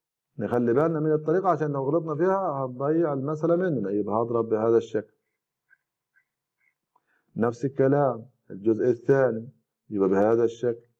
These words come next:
خلاص كده احنا خلصنا طالما وصلنا لآخر حاجة في العمود بتاعة التكامل. نبدأ بقى نكتب. يبقى أنا عندي هنا أقول له إيه، موجب مع موجب يبقى عندنا واحد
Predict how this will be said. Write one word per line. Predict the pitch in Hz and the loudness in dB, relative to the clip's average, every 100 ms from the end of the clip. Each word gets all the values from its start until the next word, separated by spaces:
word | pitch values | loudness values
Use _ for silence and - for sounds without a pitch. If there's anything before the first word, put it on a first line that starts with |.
| _ _ _ _ _ _ _ _ _ _ _ _ _ _ _ _ _ | _ _ _ _ _ _ _ _ _ _ _ _ _ _ _ _ _
خلاص | 98 110 110 | -2 -2 0
كده | 113 | -2
احنا | 104 98 | -2 -6
خلصنا | 98 98 127 139 | -6 -4 -2 -4
طالما | 117 110 | -4 -2
وصلنا | 104 98 117 107 | -2 -4 -4 -4
لآخر | 101 101 98 | -4 -6 -6
حاجة | 107 107 | -6 -6
في | |
العمود | 95 95 104 90 82 98 101 | -2 0 2 0 0 0 0
بتاعة | - 95 - | 0 -4 -4
التكامل. | - 104 101 - 95 85 - _ _ _ _ - | -2 0 0 -6 -10 -10 -12 _ _ _ _ 2
نبدأ | 220 214 170 | 2 2 -2
بقى | 170 190 | -2 -2
نكتب. | 226 - 180 - _ _ _ _ _ _ | -4 -8 -12 -14 _ _ _ _ _ _
يبقى | 127 139 | 0 0
أنا | 156 | 0
عندي | 151 135 | 0 0
هنا | 135 | 0
أقول | 123 127 | 0 -2
له | 120 | -4
إيه، | 127 127 - | -4 -6 -6
موجب | 107 117 127 127 110 | -6 -2 0 4 4
مع | 101 92 | 2 -4
موجب | 98 117 101 92 | -6 -4 -2 -2
يبقى | 98 | -2
عندنا | 104 104 98 | -2 0 2
واحد | 104 101 - | 2 2 -2